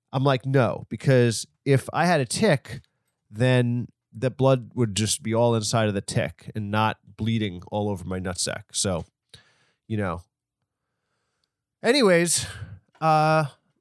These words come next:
let's see. I, I do have, uh, suggestions, and we will get into them. Let's, uh, let's get into some suggestions. We have a few. Um, we have, uh, from, from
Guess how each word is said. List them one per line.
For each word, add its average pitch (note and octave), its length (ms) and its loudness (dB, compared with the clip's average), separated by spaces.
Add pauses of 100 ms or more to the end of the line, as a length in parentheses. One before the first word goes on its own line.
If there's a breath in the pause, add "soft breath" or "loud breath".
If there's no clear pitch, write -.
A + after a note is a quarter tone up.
let's D#3+ 280 0
see. C#3 380 2
I, B2 380 2 (160)
I C#3+ 100 2
do C3 220 0
have, F#3+ 400 4
uh, E3 160 6
suggestions, - 960 -2
and G#2+ 380 -2
we A2+ 180 0
will A#2 320 0
get G2+ 180 -4
into A2+ 240 -4
them. D#2+ 280 -6 (1400)
Let's, A#2 500 0
uh, A#2 240 2
let's A#2 180 -4
get B2+ 160 -2
into A#2 140 -2
some G#2+ 220 0
suggestions. F#2+ 640 -2
We G2+ 80 -2
have A#2 100 0
a A2+ 60 -6
few. G2+ 480 -2 (500)
Um, F2 360 -4 (1400 soft breath)
we B2+ 200 -2
have, A#2+ 640 2
uh, G#2 720 0
from, A#2 840 -2 (1120)
from A2+ 580 -2